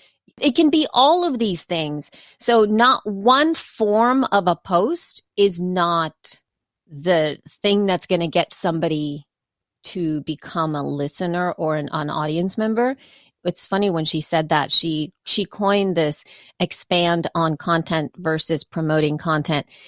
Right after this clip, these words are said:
And what I call that when I used to run my, um, mentorship experience is there, I have an entire lesson around this. And what I call it is your ecosystem, meaning that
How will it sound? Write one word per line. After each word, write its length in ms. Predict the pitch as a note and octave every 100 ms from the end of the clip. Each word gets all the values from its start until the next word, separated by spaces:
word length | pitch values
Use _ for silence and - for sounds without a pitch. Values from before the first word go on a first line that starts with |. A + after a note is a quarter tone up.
| - _ F3+
And 160 | F3
what 140 | E3 E3
I 220 | F3+ A#3+
call 320 | A3 F#3 D#3
that 280 | D3+ C#3 - -
when 280 | E3 E3 D#3+
I 440 | D#3 D3+ D3 -
used 320 | - E3 E3+ -
to 100 | D#3+
run 240 | D#3 D3+
my, 320 | D3 - - -
um, 260 | - F#2+ -
mentorship 480 | D#3+ E3 F#3 F#3+ E3
experience 760 | C#3+ - D3 C#3 C3+ C3 - _ _ _ _ _ _
is 200 | F3 D3+ -
there, 180 | E3 -
I 120 | F3+ F#3
have 200 | A#3+ G3
an 160 | F3
entire 500 | E3+ D#3+ F#3+ F3+ E3+
lesson 380 | D#3+ F#3+ - F#3
around 460 | D3 D#3+ D3+ D3 D#3+
this. 480 | F#3 - D#3 - - _ _ _ -
And 240 | E3+ E3
what 180 | E3 D#3+
I 240 | F3+ A#3 C4+
call 380 | - F3+ D#3
it 180 | D#3 D3
is 480 | E3+ D#3+ D3+ D3 - _ _ _ _ -
your 140 | E3+
ecosystem, 760 | G#3 G3+ D#3 - - - - - _ G#3+ _
meaning 720 | E3 F3+ F3 E3 D#3+ D#3+ D#3+ E3
that 320 | D#3 D3